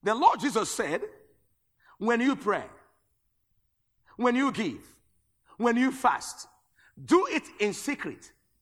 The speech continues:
Then your Father who sees in secret shall what? Reward you openly." Today, most people want to serve in public,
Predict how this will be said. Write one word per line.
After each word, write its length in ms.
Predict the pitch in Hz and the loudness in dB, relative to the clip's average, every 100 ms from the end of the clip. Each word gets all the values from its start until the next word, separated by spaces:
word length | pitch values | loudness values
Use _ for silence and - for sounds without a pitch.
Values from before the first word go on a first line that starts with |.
| _ - - - | _ -20 -20 -20
Then 300 | 143 285 277 | 0 2 2
your 220 | 233 214 | 2 0
Father 580 | 220 - 359 302 160 175 - - - - | 0 4 6 6 4 2 2 -6 -20 -6
who 160 | - 359 | 2 2
sees 440 | - - 339 269 - | 2 0 0 0 -4
in 160 | 220 208 | -6 -6
secret 580 | - 339 330 180 185 - - - | -6 -4 -4 -2 -4 -4 -20 -4
shall 280 | 226 208 | 2 2
what? 340 | 196 208 - - - - | 2 2 2 -4 -20 -10
Reward 560 | 233 233 220 294 330 190 | -4 -2 4 6 6 2
you 600 | 190 180 175 214 - - _ - - | -4 -2 0 0 -6 -18 _ -8 0
openly." 720 | 554 - 233 185 131 98 - _ _ _ - | 2 2 0 -2 -4 -8 -12 _ _ _ -4
Today, 460 | 277 202 359 277 277 - - | -2 2 4 4 -2 -6 -8
most 400 | 196 311 370 - - - | 2 4 4 2 -12 -6
people 320 | 311 320 311 | -4 -2 -2
want 180 | 294 269 | 0 -2
to 100 | 240 | -2
serve 360 | 165 262 247 214 - - _ - | -4 0 0 0 -6 -20 _ -8
in 140 | 240 | -6
public, 560 | - 240 165 98 - | 2 2 2 -8 -14